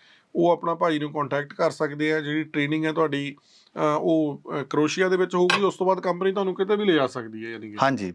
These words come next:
Speaker 2: mostly ਪਹਿਲਾਂ ਉਹ ਕਰੋਸ਼ੀਆ ਚਲਾਉਂਦੇ ਆ, ਫਿਰ ਉਸ
Speaker 1: ਹੂੰ।
Speaker 2: ਤੋਂ ਬਾਅਦ ਕੰਪਨੀ, ਜ਼ਿਆਦਾਤਰ ਜਿਹੜੇ ਵੱਡੇ ਟਰਾਲੇ ਨੇ ਨਾ, ਸਾਰੇ ਹੋਰਾਂ ਕੰਟਰੀਆਂ ਨੂੰ ਚੱਲਦੇ ਆ।
Speaker 1: ਹੂੰ।
Speaker 2: ਜਿਵੇਂ ਕਰੋਸ਼ੀਆ ਤੋਂ ਜਰਮਨ ਚੱਲ ਗਿਆ,
Speaker 1: ਹੂੰ।
Speaker 2: ਕਰੋਸ਼ੀਆ ਤੋਂ, ਅ, ਪੁਰਤਗਾਲ ਜਾਂਦਾ, ਕਰੋਸ਼ੀਆ ਤੋਂ ਫਰਾਂਸ ਚੱਲਦਾ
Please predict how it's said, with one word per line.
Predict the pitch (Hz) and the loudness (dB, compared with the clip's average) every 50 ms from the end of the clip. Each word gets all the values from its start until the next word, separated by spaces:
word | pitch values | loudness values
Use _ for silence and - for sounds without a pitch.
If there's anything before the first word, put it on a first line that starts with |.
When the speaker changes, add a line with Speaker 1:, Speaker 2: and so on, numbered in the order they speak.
| - 110 | 0 2
Speaker 2:
mostly | 131 151 143 - 180 165 | 2 2 2 0 -2 0
ਪਹਿਲਾਂ | 156 147 143 160 165 | 2 4 6 6 6
ਉਹ | 151 | 4
ਕਰੋਸ਼ੀਆ | 147 - 131 127 127 - 170 | 4 0 -4 -2 2 2 0
ਚਲਾਉਂਦੇ | 160 - 160 156 160 160 175 | 2 2 2 4 4 4 2
ਆ, | 202 220 208 - | 2 0 0 -2
ਫਿਰ | 151 151 | 0 0
ਉਸ | 151 - | 0 0
Speaker 1:
ਹੂੰ। | - | 0
Speaker 2:
ਤੋਂ | 160 156 | 2 4
ਬਾਅਦ | 151 156 160 156 | 6 6 4 4
ਕੰਪਨੀ, | 156 151 147 143 - 151 151 - - - - _ _ - | 0 -2 -2 -4 -6 -6 -6 -8 -10 -20 -20 _ _ 2
ਜ਼ਿਆਦਾਤਰ | 110 123 139 156 165 165 180 165 | 4 4 6 4 4 2 2 2
ਜਿਹੜੇ | 170 180 196 | 2 0 2
ਵੱਡੇ | 196 156 139 127 147 151 | 2 2 4 4 4 4
ਟਰਾਲੇ | 139 151 143 135 123 | 4 4 4 4 4
ਨੇ | 107 135 | 2 0
ਨਾ, | 185 | 0
ਸਾਰੇ | 180 - 202 208 | 0 2 2 2
ਹੋਰਾਂ | 170 135 143 160 175 165 | 2 4 4 4 4 4
ਕੰਟਰੀਆਂ | 165 156 147 143 160 151 | 4 0 0 0 -2 0
ਨੂੰ | 139 | 2
ਚੱਲਦੇ | 135 120 107 104 107 | 4 2 4 2 0
ਆ। | 101 | -2
Speaker 1:
ਹੂੰ। | - _ _ - 139 135 127 | -2 _ _ -14 -12 -10 -4
Speaker 2:
ਜਿਵੇਂ | 123 127 139 143 | 0 0 2 2
ਕਰੋਸ਼ੀਆ | 131 - 135 143 139 143 170 160 | 2 4 4 4 4 4 4 2
ਤੋਂ | 147 - 147 135 | 2 2 0 2
ਜਰਮਨ | 123 127 127 127 135 131 | 4 4 4 4 2 2
ਚੱਲ | 127 131 127 123 | 2 2 2 2
ਗਿਆ, | 123 127 | 2 0
Speaker 1:
ਹੂੰ। | 127 - _ - 127 120 117 110 110 | -2 -4 _ -20 -20 -20 -14 -6 0
Speaker 2:
ਕਰੋਸ਼ੀਆ | 127 131 143 131 143 156 143 | 2 4 4 4 6 4 4
ਤੋਂ, | - 143 135 131 131 131 131 - _ _ _ _ - - | 4 4 2 2 2 0 -2 -4 _ _ _ _ -8 -6
ਅ, | 123 | -4
ਪੁਰਤਗਾਲ | - - 143 131 - 139 139 139 135 | 0 0 0 2 4 6 6 6 6
ਜਾਂਦਾ, | 135 135 135 135 131 131 - | 4 4 4 2 0 0 0
ਕਰੋਸ਼ੀਆ | 135 139 139 131 143 123 | 0 0 2 2 2 0
ਤੋਂ | 104 107 | 0 0
ਫਰਾਂਸ | 95 - 110 120 139 147 143 | -2 2 4 4 6 4 4
ਚੱਲਦਾ | 143 147 139 135 127 131 | 4 2 4 4 4 2